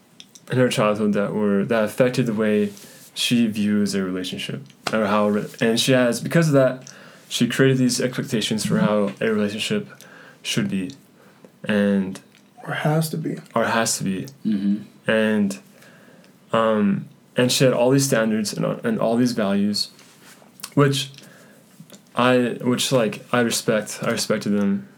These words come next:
Speaker 1: Like, if, if, if you have high standards and high values and however else, that's great. Like, nothing against that whatsoever. However, I saw things very differently.
Speaker 3: Mm.
Speaker 1: Um, not that I don't have values or morals or standards,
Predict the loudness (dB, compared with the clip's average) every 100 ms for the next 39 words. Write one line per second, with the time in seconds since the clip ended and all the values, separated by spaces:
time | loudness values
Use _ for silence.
0 | -8 -6 -6 -10 -20 -20 -20 -12 -6 -6
1 | -4 -8 -8 -12 -8 -8 -2 0 2 0
2 | -2 -10 -20 _ -14 -2 0 0 -2 -2
3 | -2 -4 -2 -2 -2 -2 -2 -4 -6 -10
4 | -18 -20 -20 -20 -4 -2 0 -4 -4 -2
5 | -2 -2 -6 -4 -2 -2 -2 -8 -10 -20
6 | -20 -20 -12 0 0 2 0 0 -2 -2
7 | -2 -4 -4 -4 -4 -6 -14 -20 -20 -20
8 | -20 -20 -20 -20 0 4 4 4 2 2
9 | 2 0 0 0 0 0 -4 -10 -10 -2
10 | 0 0 -4 -4 -6 -8 -12 -14 -14 -6
11 | -2 2 4 2 0 2 4 4 2 0
12 | 2 2 2 2 0 0 -2 -4 -4 -4
13 | -4 -6 -8 -6 -4 -4 -4 -4 -6 -6
14 | -6 -4 -4 -4 -8 -10